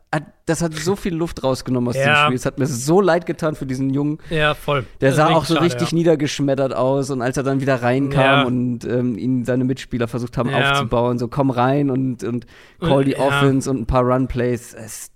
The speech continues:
Speaker 1: es
Speaker 2: Und er hat,
Speaker 1: war schon
Speaker 2: er hat
Speaker 1: ein Heart-, Heartbreak-Moment.
Speaker 2: Total. Und er hat, der Namensspieler hat ja auch gesagt, irgendwie, er konnte den Ball nicht weiter als fünf, fünf bis zehn Yards werfen und letztlich haben sie ihn ja
Speaker 1: Ja.
Speaker 2: dann quasi auch nicht mehr, <laughs> haben
Speaker 1: Nee.
Speaker 2: sie ja quasi gar nicht mehr versucht. Ähm, haben
Speaker 1: Ich
Speaker 2: halt
Speaker 1: hätte, äh, ich hätte aber einen Javon Jennings,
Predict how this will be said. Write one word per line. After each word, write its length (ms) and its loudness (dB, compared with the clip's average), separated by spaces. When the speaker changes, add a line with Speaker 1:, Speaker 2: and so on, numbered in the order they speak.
Speaker 1:
es 100 -16
Speaker 2:
Und 100 0
er 60 4
hat, 100 0
Speaker 1:
war 60 -8
schon 120 2
Speaker 2:
er 80 6
hat 60 0
Speaker 1:
ein 40 -6
Heart-, 260 -4
Heartbreak-Moment. 800 -2
Speaker 2:
Total. 440 2
Und 140 -4
er 100 2
hat, 120 0
der 80 0
Namensspieler 320 0
hat 60 2
ja 80 2
auch 60 -6
gesagt, 260 -4
irgendwie, 180 -6
er 100 -4
konnte 200 -8
den 100 -6
Ball 180 -4
nicht 140 -8
weiter 180 -4
als 160 -6
fünf, 220 -10
fünf 320 -10
bis 100 -14
zehn 160 -6
Yards 220 -6
werfen 320 -4
und 100 -6
letztlich 240 -8
haben 120 -2
sie 60 -6
ihn 60 -6
ja 140 -4
Speaker 1:
Ja. 60 -8
Speaker 2:
dann 160 -8
quasi 240 -2
auch 60 -4
nicht 140 -6
mehr, 320 -4
<laughs> 260 -8
haben 240 0
Speaker 1:
Nee. 80 0
Speaker 2:
sie 100 -2
ja 220 -4
quasi 260 -2
gar 100 -2
nicht 120 -4
mehr 100 -6
versucht. 460 -6
Ähm, 460 -4
haben 200 0
Speaker 1:
Ich 80 2
Speaker 2:
halt 140 0
Speaker 1:
hätte, 160 0
äh, 200 0
ich 160 -2
hätte 180 2
aber 160 2
einen 140 0
Javon 320 0
Jennings, 520 0